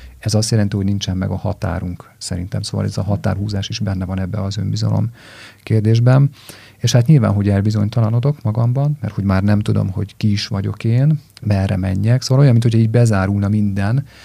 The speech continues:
Ez miatt be is zárkózhatok, nem tudom, nem, nincs kedvem már barátkozni, már nincsen kedvem jól érezni magamat a bőrömben. Szerintem az zárkózottság is egy önbizalom hiányos dolog.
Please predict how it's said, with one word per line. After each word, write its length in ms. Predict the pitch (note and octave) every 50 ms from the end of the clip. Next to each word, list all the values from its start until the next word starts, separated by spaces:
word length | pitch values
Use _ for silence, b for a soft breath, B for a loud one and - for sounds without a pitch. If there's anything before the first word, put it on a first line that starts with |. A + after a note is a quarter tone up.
| B B B B B B
Ez 120 | - C3+
miatt 180 | C#3 C3 A#2+ A#2
be 100 | A2+ G#2+
is 120 | G2+ G2
zárkózhatok, 800 | G2 A#2 A#2+ C3+ C#3+ D3+ - C#3 B2+ - - A#2+ A#2 A#2 A2+ -
nem 160 | A#2 A2+ G#2+
tudom, 200 | G#2+ - G2+ G2
nem, 220 | G#2 A2+ A#2 A#2 A#2+
nincs 180 | B2+ C3 A#2+ A#2
kedvem 260 | - A#2 A2 G#2+ G2
már 140 | F#2+ F#2 F#2+
barátkozni, 880 | G#2 A#2+ B2 A#2+ A#2 A#2 A#2+ - - - A2 G#2 G#2+ G#2 G2+ G2+ G#2 G#2 B B B B B B B _
már 120 | - A2
nincsen 340 | A2+ A#2 A#2 A#2 - G#2 G2+
kedvem 460 | - G2+ G2 G2 G2 G2 F#2 F#2 F#2 G2
jól 220 | A2+ A#2 A2+ A2+
érezni 300 | G#2+ G#2 G2+ G2 F#2+ G#2
magamat 440 | G2+ G2+ G2+ G2 G2+ F#2+ F#2+ G2 -
a 60 | G#2
bőrömben. 640 | G2 G2+ G2 F#2+ F#2+ G2 G2 F#2+ F#2+ G#2+ A2+ B2+ C3
Szerintem 300 | - - A2+ G#2+ G#2+ G#2
az 80 | G#2
zárkózottság 640 | G#2+ G#2 G2 G2+ - - G2+ G2 G2+ - - - G#2+ G2+
is 120 | G2+ -
egy 160 | G2+ G2 G2+
önbizalom 460 | G2 G2 G2+ G#2 A2 G#2+ A2 A2 A#2 A#2 B B B B B B B
hiányos 480 | - A2+ A2 A2 A2 A#2 A#2+ B2 B2 A#2
dolog. 360 | - C#3 C#3 C#3+ D3 D3